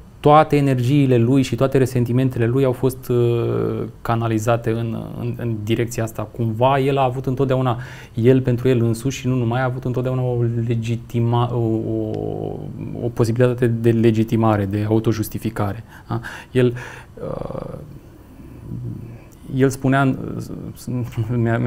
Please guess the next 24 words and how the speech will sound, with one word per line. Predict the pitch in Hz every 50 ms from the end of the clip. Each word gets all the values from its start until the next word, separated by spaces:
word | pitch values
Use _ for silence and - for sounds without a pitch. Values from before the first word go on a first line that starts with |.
| 107 104 -
mi-a | 113 110
spus | 107 - - 127
la | 123
un | 120
moment | 117 113 110
dat, | 117 123 120
îmi | 117 113
amintesc | 110 110 107 - 123 -
că | -
atunci | 113 - 117 110
când | - 123 117
am | 110
făcut | - - - -
un | 127
interviu | 117 110 - 110 104 113 120
cu | 117 - 110
el, | 117 139 131 - - - - - - - - -
mi-a | 117 113
spus, | - - 135 131 - -
uh, | 127 123 123 127
în, | - 123 127 123
în | 127 127
felul | 117 120 120 120 127
următor: | 120 120 113 117 117 113